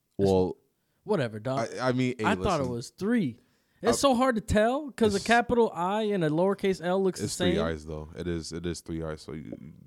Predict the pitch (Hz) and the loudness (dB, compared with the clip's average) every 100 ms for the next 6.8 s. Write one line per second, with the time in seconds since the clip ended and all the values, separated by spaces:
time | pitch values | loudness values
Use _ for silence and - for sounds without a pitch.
0 | _ _ 76 - 67 71 - 65 - 62 | _ _ -20 -12 -12 -12 -12 -12 -12 -14
1 | - - 95 95 - 87 90 90 - 87 | -14 -8 -4 -2 -2 -2 -2 -2 -2 -4
2 | - 82 78 - - - 82 - 82 78 | -4 -8 -8 -10 -14 -14 -10 -4 -4 -4
3 | 80 160 156 190 175 143 170 180 143 127 | -4 -2 0 2 2 2 2 2 0 -4
4 | 104 110 143 135 131 131 131 139 160 117 | -6 -8 -4 -4 -2 -4 -4 -4 -4 -4
5 | 92 90 87 82 80 87 82 90 85 82 | -2 0 -2 -4 -4 -4 -4 -4 -2 -2
6 | 80 - 85 80 - _ _ - | -4 -8 -8 -8 -10 _ _ -4